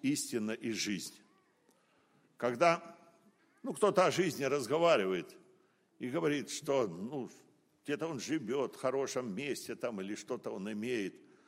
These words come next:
Говорит, о, и, э, люди слушают слово, говорят: «Вот это жизнь там,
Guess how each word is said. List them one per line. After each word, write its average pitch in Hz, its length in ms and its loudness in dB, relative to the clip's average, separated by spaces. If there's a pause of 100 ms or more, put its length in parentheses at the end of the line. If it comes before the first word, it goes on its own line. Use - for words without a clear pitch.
(520)
Говорит, 98 280 -4 (640)
о, - 140 -12 (220)
и, 104 400 -2
э, 104 120 -12 (140)
люди 110 540 -2 (240)
слушают 135 460 -4
слово, 117 160 -8
говорят: 101 240 -8
«Вот 92 180 -10
это 110 220 -8
жизнь 82 500 -10
там, 76 260 -14